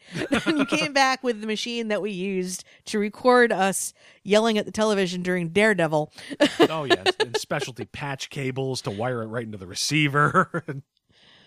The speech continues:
Speaker 1: then you came to the kitchen. You're like, "No, look, I've got it. I've got it." <laughs>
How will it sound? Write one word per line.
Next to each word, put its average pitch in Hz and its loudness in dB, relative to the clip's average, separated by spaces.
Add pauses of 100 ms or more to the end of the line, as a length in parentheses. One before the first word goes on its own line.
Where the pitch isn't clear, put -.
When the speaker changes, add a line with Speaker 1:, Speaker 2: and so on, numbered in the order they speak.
(600)
Speaker 1:
then 247 4
you 247 2
came 277 6
to 254 2
the 214 -2
kitchen. 214 2
You're 202 4
like, - -4
"No, 302 8
look, 480 6
I've 240 0
got 359 6
it. 466 4
I've 277 4
got 339 6
it." - 2
<laughs> - -10